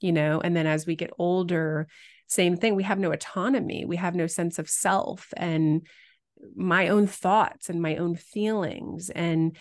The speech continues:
you know, I'm not saying that it's, you know, this independent culture that we have to strive for, but I think in, in order to have healthy relationships, we have to establish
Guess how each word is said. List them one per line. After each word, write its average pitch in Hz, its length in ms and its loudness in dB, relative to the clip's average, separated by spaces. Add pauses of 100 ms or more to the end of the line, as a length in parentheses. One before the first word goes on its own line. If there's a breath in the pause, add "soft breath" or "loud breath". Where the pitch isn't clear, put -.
(360 loud breath)
you 196 140 0
know, 160 420 2
I'm 196 160 2
not 208 220 2
saying 175 400 2
that 151 340 -2 (100)
it's, - 300 -8
you 175 100 2
know, 160 140 4
this 160 260 -2
independent 175 800 2
culture 165 500 -2
that - 180 -2
we 170 140 0
have 165 200 -2
to - 80 -8
strive 160 480 -2
for, 160 400 2
but 156 340 0 (380 loud breath)
I 180 80 -2
think 180 200 0
in, 170 200 0 (160)
in 180 100 0
order 180 300 0
to 175 80 0
have 170 240 -2
healthy 165 500 -4
relationships, 180 1000 -2
we 180 80 0
have 170 260 0
to 165 100 -4
establish 160 680 -2